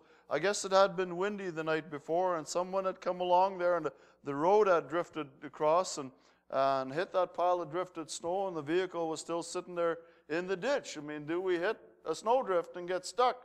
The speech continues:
sometimes? Uh, my own, my own experience with prayer is, and this is, I, I'm not there.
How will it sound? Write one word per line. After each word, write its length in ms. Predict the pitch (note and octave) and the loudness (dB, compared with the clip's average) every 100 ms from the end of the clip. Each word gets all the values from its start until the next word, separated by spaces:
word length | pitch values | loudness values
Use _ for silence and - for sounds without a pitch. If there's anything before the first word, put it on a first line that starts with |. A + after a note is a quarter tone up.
| - _ _ _ | -20 _ _ _
sometimes? 720 | - E3 D3 C3 C3 A#2 - - _ _ _ _ _ _ _ _ _ _ _ _ _ | -8 -4 -4 -2 -2 -2 -8 -16 _ _ _ _ _ _ _ _ _ _ _ _ _
Uh, 260 | D3 C#3+ B2 - - - | 4 6 4 -2 -20 -2
my 280 | E3+ G3+ A#3+ | 6 8 8
own, 320 | B3+ A#3+ - - - - | 6 4 -2 -14 -20 -4
my 220 | F3+ G#3 | 4 6
own 200 | A#3+ A#3 | 4 0
experience 760 | G3 - - A#3 C4+ A#3+ E3+ D#3+ | -2 -6 -2 -2 0 -2 -4 -6
with 180 | D3 | -8
prayer 240 | - D#3 D#3+ | -2 0 0
is, 120 | D#3+ | 0
and 260 | G#3+ D#4+ F4 | -2 -2 -2
this 180 | F4 | -4
is, 80 | A3+ G#3+ | -4 -2
I, 280 | A#3+ B3 C4+ | -2 -2 -4
I'm 100 | D4 | -2
not 260 | C#4+ - | -4 0
there. 360 | A#3 B3+ D3 | 2 4 2